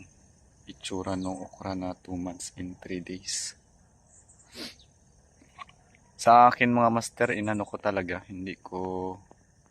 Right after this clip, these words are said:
hindi ko tinanggal yung mga sanga. Bali, ang ginawa ko dito,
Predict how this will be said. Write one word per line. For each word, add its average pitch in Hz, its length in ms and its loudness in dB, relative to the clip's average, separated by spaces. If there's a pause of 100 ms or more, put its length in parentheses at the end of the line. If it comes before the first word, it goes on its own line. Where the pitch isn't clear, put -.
(420)
hindi 98 160 -6
ko - 80 -10
tinanggal 104 560 0
yung 104 240 0
mga 104 160 0
sanga. 101 400 0 (1400)
Bali, 98 640 -2 (160)
ang 98 160 -2 (2000)
ginawa 98 400 0
ko - 80 -10
dito, 90 400 -10